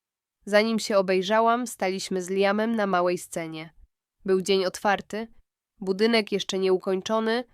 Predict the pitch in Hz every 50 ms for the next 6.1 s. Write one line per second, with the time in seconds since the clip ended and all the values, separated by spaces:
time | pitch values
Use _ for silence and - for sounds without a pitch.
0 | _ _ _ _ - 190 185 185 185 190 - - - 196 185 180 175 175 170 160
1 | 160 151 - - - 143 151 160 _ - _ _ _ _ _ _ _ _ _ _
2 | - 190 196 196 190 190 202 196 196 - - 185 - - 196 190 175 170 - 180
3 | 175 170 - - - 185 190 214 226 220 _ - - - 180 185 185 185 185 175
4 | 180 180 175 - - - 175 175 170 - - 185 180 - - - - 196 196 202
5 | - - - 185 175 170 170 - - 202 196 - 233 233 226 - - - 220 226
6 | 269